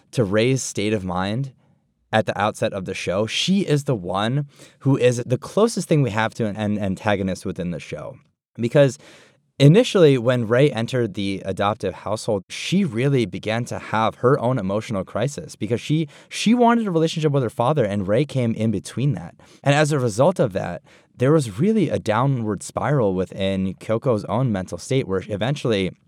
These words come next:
the father was like, "You should just quit shogi. You're not good enough to actually play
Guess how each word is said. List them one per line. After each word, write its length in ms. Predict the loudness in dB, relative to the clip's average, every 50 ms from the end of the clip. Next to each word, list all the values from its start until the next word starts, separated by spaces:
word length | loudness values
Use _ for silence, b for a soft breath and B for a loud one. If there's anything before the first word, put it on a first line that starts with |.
| _ _ _ _ _ _ _ _ -20 B B B B B -4
the 80 | -4
father 380 | 0 4 6 6 6 6 4 2
was 160 | 0 -2 0
like, 200 | 0 0 0 -2
"You 100 | -4 -6
should 180 | -6 -6 -6 -6
just 180 | -6 -8 -8 -6
quit 180 | -4 -4 -4
shogi. 460 | -2 0 0 0 2 2 0 0 0
You're 140 | 0 -2 -2
not 200 | -2 -2 -4 -4
good 160 | -2 -2 -2
enough 200 | 0 -2 -2 -4 -4
to 120 | -4 -4
actually 240 | -4 -4 -6 -8 -10
play 400 | -6 -2 0 2 2 2 0 0